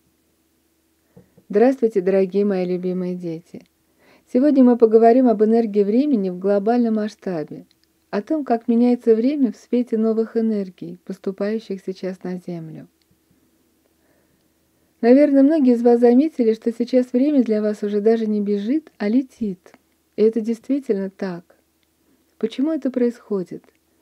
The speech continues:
Прежде всего потому, что так оно выходит из матрицы трехмерного мира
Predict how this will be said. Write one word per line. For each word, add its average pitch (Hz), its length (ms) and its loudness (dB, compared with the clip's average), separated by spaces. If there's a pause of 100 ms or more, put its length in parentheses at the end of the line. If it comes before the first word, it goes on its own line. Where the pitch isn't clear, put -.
(560)
Прежде 254 400 4
всего 254 280 4
потому, 262 420 2
что - 180 -8
так 285 320 -4
оно 208 180 0
выходит 226 460 0
из 202 140 -2
матрицы 202 600 -4
трехмерного 220 720 -4
мира 185 480 -6